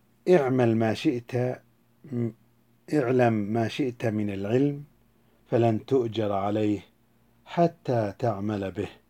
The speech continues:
يا أيها الذين آمنوا، لم تقولون ما لا تفعلون؟ ما عمل مسلم عملاً أنجى له من عذاب الله من ذكر الله،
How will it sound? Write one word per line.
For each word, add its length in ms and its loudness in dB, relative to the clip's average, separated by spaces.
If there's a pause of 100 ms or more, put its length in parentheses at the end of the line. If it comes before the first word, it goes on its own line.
(1600)
يا 240 4
أيها 280 4
الذين 400 0
آمنوا، 800 -8 (220)
لم 280 2
تقولون 640 0
ما 300 -4
لا 180 -8
تفعلون؟ 760 -16 (4000)
ما 240 4
عمل 480 4
مسلم 560 0
عملاً 600 2
أنجى 400 2
له 260 2
من 180 0
عذاب 480 0
الله 680 0
من 200 -4
ذكر 280 -4
الله، 360 -8